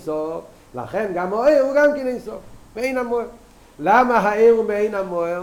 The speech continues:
זאת אומרת, הרב אומר בקיצור, אנחנו לבד מבינים, עכשיו לוקחים את המשל והנגיעה לעניים שלו, נגיד אותו דבר. מה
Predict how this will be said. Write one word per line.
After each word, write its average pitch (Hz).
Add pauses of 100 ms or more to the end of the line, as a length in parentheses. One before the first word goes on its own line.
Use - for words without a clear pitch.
(120)
זאת -
אומרת, 190
הרב 233 (140)
אומר 208
בקיצור, 190 (320)
אנחנו 190
לבד 262
מבינים, 254
עכשיו 233
לוקחים 233
את 233
המשל 240
והנגיעה 220
לעניים 190
שלו, 180 (260)
נגיד 214
אותו 254
דבר. 247 (840)
מה 277